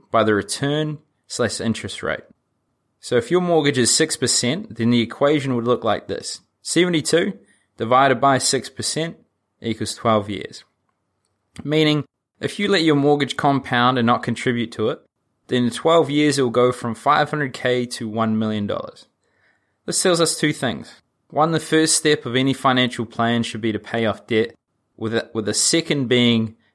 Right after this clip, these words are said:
to have an investment that outpaces inflation, which effectively means getting a return greater than two percent after tax and fees. Before we go too deep into the nitty-gritty of investing,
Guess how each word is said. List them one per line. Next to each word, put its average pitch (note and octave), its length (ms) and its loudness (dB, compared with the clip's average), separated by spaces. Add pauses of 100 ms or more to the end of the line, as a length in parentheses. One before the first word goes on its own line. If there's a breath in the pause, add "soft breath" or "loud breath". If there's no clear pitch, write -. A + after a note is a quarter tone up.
to A2+ 100 -14
have A2+ 160 0
an A2+ 80 2
investment A2+ 480 -2
that A2 160 -6
outpaces G#2 580 -4
inflation, G#2+ 680 -8 (720)
which - 180 -8
effectively D#3 480 0
means C#3+ 400 2
getting E3+ 260 -2
a E3+ 60 -2
return C#3 480 0
greater B2 380 2
than A#2 160 0
two B2 200 -4
percent A2+ 320 -4
after G#2+ 280 -4
tax G#2+ 360 -6
and G2 140 -8
fees. - 460 -10 (320)
Before G3 260 0
we F3+ 80 6
go E3+ 220 4
too D3+ 340 0
deep B2+ 300 -2
into A#2+ 100 0
the G#2+ 120 0
nitty-gritty A2 500 2
of G2 100 -2
investing, G#2 640 -4